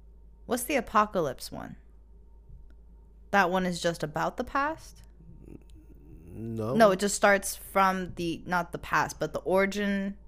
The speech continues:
Speaker 1: and then he brings up,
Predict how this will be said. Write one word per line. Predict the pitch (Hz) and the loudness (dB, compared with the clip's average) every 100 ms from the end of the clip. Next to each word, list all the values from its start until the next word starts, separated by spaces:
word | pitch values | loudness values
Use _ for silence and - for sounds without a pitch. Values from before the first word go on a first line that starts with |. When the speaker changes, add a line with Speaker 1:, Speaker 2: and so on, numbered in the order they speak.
| - - - - - | -20 -16 -14 -12 -2
Speaker 1:
and | 170 160 | 0 0
then | 170 170 170 147 131 - - - - - - - - - - | 0 -2 -2 -6 -8 -12 -16 -20 -20 -20 -20 -20 -20 -20 -10
he | - | -6
brings | 175 - 175 175 175 165 | -6 -6 -2 -2 -2 -2
up, | 156 165 - | -2 -4 -6